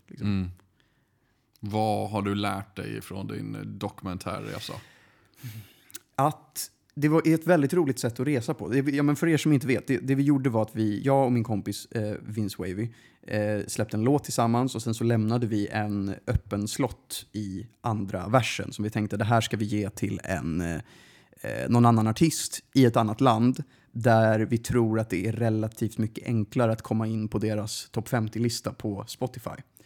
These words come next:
Speaker 1: Så vi kollade igenom lite olika europeiska länder för att vi inte skulle behöva resa för långt. Och i Estland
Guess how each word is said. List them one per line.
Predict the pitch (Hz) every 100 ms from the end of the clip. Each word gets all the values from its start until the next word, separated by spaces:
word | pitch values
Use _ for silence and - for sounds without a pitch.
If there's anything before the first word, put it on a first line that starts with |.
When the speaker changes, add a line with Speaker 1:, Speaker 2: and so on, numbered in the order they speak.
| - - _
Speaker 1:
Så | - 127
vi |
kollade | 120 135 127
igenom | 131 135 120
lite | 113 110
olika | 110 98 98 92 95
europeiska | 95 98 107 - 113 107 -
länder | 120 131 143 151
för | 123
att |
vi | 107
inte | -
skulle | 131
behöva | 107 104
resa | 107 104 107
för | 113
långt. | 120 170 180 - - - - _ _
Och | - 120 - _ - - _ _ _ _
i | 135 - 151
Estland | 156 - 117 90 117